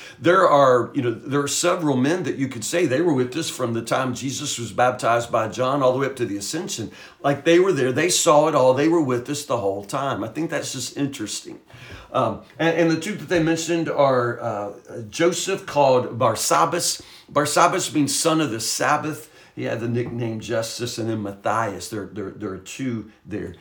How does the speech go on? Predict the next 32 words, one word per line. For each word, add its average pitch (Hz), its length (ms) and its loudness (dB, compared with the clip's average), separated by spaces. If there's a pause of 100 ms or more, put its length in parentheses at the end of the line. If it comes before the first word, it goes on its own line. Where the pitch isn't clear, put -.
(160)
Both, 151 540 0
they 120 240 -2
seem 135 260 -4
to 113 80 -2
be 117 140 -4
the, 104 120 -6
the, 98 180 -10
the 107 360 -8
best 98 320 0
options, 113 600 -4
probably, 110 640 -2 (160)
uh, 95 240 -10
the 110 180 -8
ones 110 360 -4
that 104 160 -10
the, 95 280 -10 (360)
the 113 400 -8
other 113 240 0
eleven 104 460 -2
thought 107 280 -2
the 107 80 -4
most 104 420 -6
of, 110 260 -6
felt 110 220 -2
were 104 60 -6
most 104 340 -6
faithful, 104 540 -8
always 104 480 -2
there 101 260 -6
kind 101 260 -10
of 90 120 -10
guys. 92 540 -6